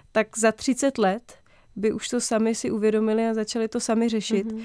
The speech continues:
Speaker 1: Bohužel my musíme přemýšlet o tom, jestli těch třicet let máme.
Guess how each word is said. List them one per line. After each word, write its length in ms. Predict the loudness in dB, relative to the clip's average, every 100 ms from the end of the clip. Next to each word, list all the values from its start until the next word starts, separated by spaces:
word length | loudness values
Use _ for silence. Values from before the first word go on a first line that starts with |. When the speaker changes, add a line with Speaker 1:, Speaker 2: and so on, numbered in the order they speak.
| -12 0
Speaker 1:
Bohužel 680 | 2 4 2 2 4 4 0 -6 -20 -6
my 200 | 2 4
musíme 500 | 4 2 0 2 2
přemýšlet 540 | 2 2 0 0 -2 -2
o 100 | -2
tom, 340 | 0 0 0 -2
jestli 300 | -2 -2 -4
těch 160 | -6
třicet 360 | -4 -4 -4 -2
let 160 | -2 -2
máme. 380 | 0 0 -2